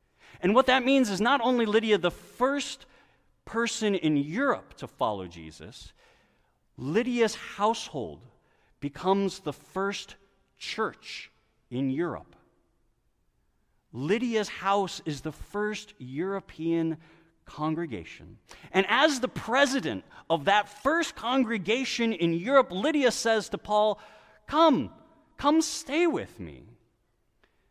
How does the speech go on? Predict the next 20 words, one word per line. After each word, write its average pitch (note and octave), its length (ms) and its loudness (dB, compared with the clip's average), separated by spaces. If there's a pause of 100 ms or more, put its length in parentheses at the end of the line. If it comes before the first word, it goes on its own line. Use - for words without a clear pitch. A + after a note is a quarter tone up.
(840)
She - 200 -10
gives G3+ 260 -4
Paul G3+ 560 0
an C#3+ 120 0
invitation. D3 760 -4
Maybe C#4 260 2
invitation's G3 720 0
too E3+ 140 -4
weak C#3+ 220 -4
a A2+ 40 -4
word, G#2 460 -6 (1400)
because A#3 420 2 (140)
the F#3 100 -4
scripture B3 360 -6
tells G3+ 320 0
us G3 140 -2 (500)
that - 260 -6
then B3+ 320 2
she - 260 -6
prevailed D3+ 880 -4